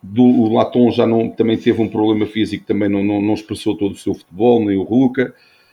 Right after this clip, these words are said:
mas tivemos também outro que v-, que veio do Vitória de Setúbal, o Tiago Mel, também, eh, se aleijou passado pouco tempo, ou seja, também tivemos um bocado de azar com isso, mas a chegada deles fez também uma coisa, fez com que os jogadores se apercebessem que,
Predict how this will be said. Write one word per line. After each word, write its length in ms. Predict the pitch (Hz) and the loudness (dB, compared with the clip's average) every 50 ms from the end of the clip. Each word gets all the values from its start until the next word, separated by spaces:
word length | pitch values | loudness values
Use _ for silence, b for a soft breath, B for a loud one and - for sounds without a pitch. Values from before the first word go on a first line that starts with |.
| _ _ | _ _
mas 200 | - 101 107 107 | -4 -4 -4 -2
tivemos 300 | - - 117 113 110 - | 0 0 0 0 0 0
também 280 | - 120 113 113 117 120 | -2 0 2 2 4 6
outro 340 | 123 135 143 135 - - - | 8 8 8 6 6 0 -6
que 120 | - - | -8 -10
v-, 240 | 101 104 - 82 95 | -12 -10 -10 -12 -14
que 120 | - - | -14 -4
veio 200 | 98 117 117 110 | 0 0 2 2
do 80 | 95 101 | 0 -2
Vitória 380 | 101 107 - 110 104 107 101 92 | -4 -2 -2 0 0 0 0 -2
de 80 | - | -4
Setúbal, 460 | - - - 120 117 98 101 98 95 | -8 -2 2 2 2 4 2 0 -2
o 40 | 95 | -4
Tiago 320 | - - 104 104 101 - 107 | -6 -2 -2 -2 -2 0 0
Mel, 180 | 113 110 107 | 0 0 0
também, 760 | - - 107 104 104 101 113 120 120 113 107 101 - - - | 0 0 -2 -2 0 2 2 2 4 2 2 0 -2 -4 -6
eh, 560 | 107 - 98 98 101 98 98 95 98 101 - | -6 -4 -2 -2 -2 -2 -2 -2 -4 -6 -8
se 140 | - - - | -8 -6 -2
aleijou 480 | 117 107 107 95 80 95 120 123 117 - | 0 0 0 0 2 4 6 6 6 4
passado 400 | - 95 - - 110 107 - - | 0 -6 -4 -4 -4 -4 -4 -6
pouco 220 | - - - - _ | -6 -6 -6 -2 _
tempo, 260 | 127 127 127 123 131 | 2 2 2 2 2
ou 40 | 127 | 2
seja, 220 | 147 139 - 151 B B B B - | 2 2 2 0 B B B B -2
também 180 | 123 143 143 | 0 0 0
tivemos 300 | - 135 147 151 135 123 | 4 6 6 6 6 4
um 100 | 135 135 | 0 -2
bocado 220 | 123 - 147 135 127 | 0 2 2 4 4
de 60 | 127 | 4
azar 300 | 123 123 135 131 123 - | 4 4 4 4 4 4
com 140 | 131 123 107 | 2 2 2
isso, 180 | 98 - - | 2 2 0
mas 120 | 123 131 135 | 2 2 2
a 60 | 143 | 2
chegada 360 | 131 - - 151 143 135 127 | 0 0 0 2 2 4 4
deles 300 | 117 131 143 156 151 - b b b b b | 4 4 4 4 2 -2 b b b b b
fez 160 | _ 151 147 | _ -2 0
também 240 | - - 143 147 147 | 0 2 2 4 4
uma 140 | 147 143 131 | 4 2 2
coisa, 260 | - 127 117 - 110 | 2 2 2 2 2
fez 220 | - - - 120 - | 0 0 -2 -2 0
com 180 | - 127 123 | 0 0 0
que 140 | - - 131 | 2 2 2
os 180 | 135 127 120 120 | 2 2 0 0
jogadores 420 | 117 127 120 113 127 127 123 - | 0 0 2 4 4 4 2 0
se 60 | - | -4
apercebessem 580 | 131 - - - 117 127 131 127 127 139 127 117 | -8 -10 -14 -6 0 2 2 2 2 0 -2 -2
que, 360 | - - - 135 139 147 139 | -2 -2 -2 0 0 0 -2